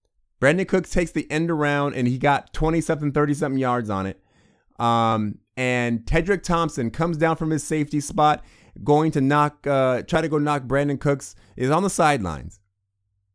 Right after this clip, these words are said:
This, you know, tuck your arms, tuck your head, and throw your body at the lower half of these players, uh, is killing me.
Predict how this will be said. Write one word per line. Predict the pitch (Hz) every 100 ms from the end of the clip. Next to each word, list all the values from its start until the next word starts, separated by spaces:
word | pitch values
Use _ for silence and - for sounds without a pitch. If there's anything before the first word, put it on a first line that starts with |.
| _ _ _ _ -
This, | 131 196 - - - _ _ _ _ _ _ _ _ -
you | 156
know, | 139 123 - _ - - - _ - -
tuck | - 185 185
your | 196 -
arms, | 170 170 175 165
tuck | - 190 185
your | 190 170
head, | 160 160 156 - -
and | 127 123 -
throw | 143 147 175
your | 170
body | 139 143 147 151 151 147 - - 143
at | 143 -
the |
lower | 120 135 156 147
half | 131 139 139 135
of | 120 117
these | 123 -
players, | 135 127 131 135 127 - - _ _ -
uh, | 123 131
is | 117 113 95 -
killing | - 196 233 247 170
me. | 110 73 -